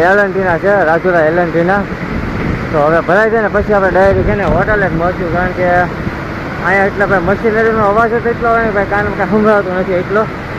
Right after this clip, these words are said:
તો હાલો ભાઈ, ગાડી ભરાઈ જાય ને એટલે ડાયરેક્ટ હોટલે મળશું. તો, તો મિત્રો અત્યારે છે ને વાગી ગયા છે બાર અને આપણે છે ને સચિન જી આઈ ડી સી માં છીએ હજી. અને આ તમે જોઈ શકો છો, અહીં છે ને આપણી ગાડી પડી છે અહીંયા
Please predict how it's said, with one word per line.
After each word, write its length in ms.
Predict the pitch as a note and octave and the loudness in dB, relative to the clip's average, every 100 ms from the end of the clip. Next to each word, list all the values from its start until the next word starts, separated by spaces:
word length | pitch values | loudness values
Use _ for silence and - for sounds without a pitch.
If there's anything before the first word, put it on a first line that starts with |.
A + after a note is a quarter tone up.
| - - | -8 -8
તો 120 | F#3 | -4
હાલો 260 | F#3 A3+ G#3 | 0 2 2
ભાઈ, 160 | F#3+ | 2
ગાડી 220 | F#3 A3+ A3 | 2 2 4
ભરાઈ 220 | A3+ A#3 | 2 0
જાય 100 | A3+ | -2
ને 60 | |
એટલે 120 | A3 F#3+ | -2 0
ડાયરેક્ટ 360 | F#3+ G#3+ F3 | 2 2 0
હોટલે 320 | F3 G#3 G3 | -2 0 0
મળશું. 460 | E3+ F3+ G3 A#3 B3 - - - - - - - - - G3 | 0 0 0 0 -2 -4 -8 -8 -10 -10 -10 -10 -8 -8 -2
તો, 320 | F#3 F#3 F#3+ - - - - - - - - - _ _ _ _ _ - - - - - - | 0 2 0 -2 -8 -8 -8 -8 -6 -6 -8 -12 _ _ _ _ _ -20 -20 -20 -20 -20 -12
તો 140 | E3 | -10
મિત્રો 320 | D#3+ F3+ G3+ F3 | -10 -8 -6 -6
અત્યારે 320 | F3 F#3+ F3+ | -4 -6 -4
છે 60 | |
ને 100 | F#3+ | -6
વાગી 340 | E3+ D#3+ E3 F3 | -6 -6 -6 -6
ગયા 140 | E3 | -6
છે 180 | D3 D#3+ | -6 -10
બાર 360 | C3+ D#3+ E3+ D3 | -4 -2 -2 -4
અને 240 | D3 D3 | -10 -12
આપણે 240 | D3 D3 | -12 -12
છે 60 | E3 | -14
ને 280 | D#3 C#3 D3+ | -14 -14 -14
સચિન 240 | E3+ C#3+ | -12 -12
જી 180 | B2 D#3 | -10 -8
આઈ 80 | E3 | -8
ડી 140 | D#3+ | -10
સી 140 | D3+ E3+ | -14 -12
માં 160 | D#3+ | -12
છીએ 340 | C#3 D#3+ C#3+ C#3 | -10 -8 -8 -8
હજી. 200 | D#3 D#3+ - - - - - | -10 -12 -18 -20 -20 -20 -18
અને 200 | C#3+ C#3+ | -14 -10
આ 80 | D3 | -10
તમે 320 | D3 D3 C#3+ | -10 -10 -10
જોઈ 200 | C3+ D3 | -8 -8
શકો 320 | C3+ C#3 C#3 C3 | -8 -10 -10 -8
છો, 80 | |
અહીં 140 | C#3 C3+ | -8 -8
છે 100 | D#3 | -8
ને 80 | D3 | -8
આપણી 220 | C3+ C3+ | -8 -8
ગાડી 280 | C#3 D3 C#3 | -6 -4 -6
પડી 220 | D#3 D#3 | -6 -6
છે 120 | D#3+ | -8
અહીંયા 220 | D#3+ E3 | -8 -8